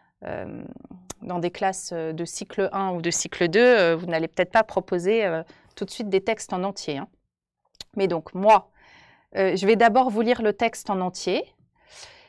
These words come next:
puis je vais dicter le texte, hein, avec les signes de ponctuation,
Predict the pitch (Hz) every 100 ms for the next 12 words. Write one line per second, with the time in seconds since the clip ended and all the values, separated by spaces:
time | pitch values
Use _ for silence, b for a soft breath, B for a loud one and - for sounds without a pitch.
0 | B _ - 330 302 208 220 185 262 -
1 | - 302 262 196 - 196 - - - 190
2 | 151 - _ _ _ _ _ _ _ -
3 | 165 196 220 185 - 190 - 247 233 185
4 | 190 190 - 185 165 - 190 262